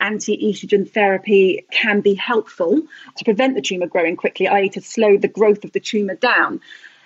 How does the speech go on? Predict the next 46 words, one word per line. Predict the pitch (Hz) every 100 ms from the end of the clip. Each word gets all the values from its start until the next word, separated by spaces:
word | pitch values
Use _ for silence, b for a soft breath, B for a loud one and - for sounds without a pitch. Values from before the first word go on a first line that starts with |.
| B _
But | 269 277
even | 330 294 269
then, | 311 277 233
that's | 262 -
not | 247 -
straightforward | - 196 - 208 180 185
because | 233 - 233 196 - _ -
it | 240 -
doesn't | 277 269 -
stop | - - - - 262 - - _ _ -
breast | 202 -
cancers | 226 196 - 190
from | - 190
developing. | 170 180 180 170 185 196 B B 262 _ _ _ _ -
It's | 226 -
not | 262 262
as | 247
simple | 277 262 233 220
as | 208 202 -
if | 233 -
you | 214
take | - 214
this | 208
treatment, | - 254 220 214 208
you | 214
won't | 208 208
get | - 202
breast | - 202
cancer, | - 185 170
your | 196
breast | 190 202
cancer | - - 202
will | 196
not | 202 196
come | - 202
back. | 214 -
It's | -
gonna | - 190
prevent | - 185 214 208 -
it | -
from | 208
coming | - 202 202
back. | 202 220 -
And | 202 202
in | 196
fact, | - 269 - -